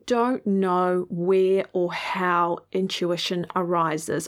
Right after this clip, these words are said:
Obviously, there's quite a few theories around it, and there's one school of thought where intuition could be really connected to the fact that your brain and your heart are actually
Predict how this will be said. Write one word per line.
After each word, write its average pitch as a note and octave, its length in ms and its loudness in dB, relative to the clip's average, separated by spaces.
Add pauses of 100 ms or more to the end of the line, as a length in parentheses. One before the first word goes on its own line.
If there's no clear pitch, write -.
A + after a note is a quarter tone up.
Obviously, A#3 580 4
there's F#3+ 200 -2
quite E3+ 240 -2
a E3+ 40 -2
few F3+ 200 -2
theories G#3+ 720 2
around F#3 520 0
it, - 440 -4 (180)
and C4+ 300 2 (680)
there's B3+ 280 2
one C#4+ 260 2
school A#3 400 0
of G3+ 80 -4
thought - 480 0
where G#3+ 340 2 (460)
intuition D4 560 2
could - 340 0
be D4+ 140 4
really A#3 300 2
connected G3+ 720 -2
to F#3 340 -2 (420)
the A3 140 -2
fact - 440 -4
that C4+ 180 -2
your G3+ 200 2
brain G3+ 680 0
and A3+ 200 2
your G#3 140 0
heart - 640 -2
are G3+ 180 2
actually F#3+ 580 0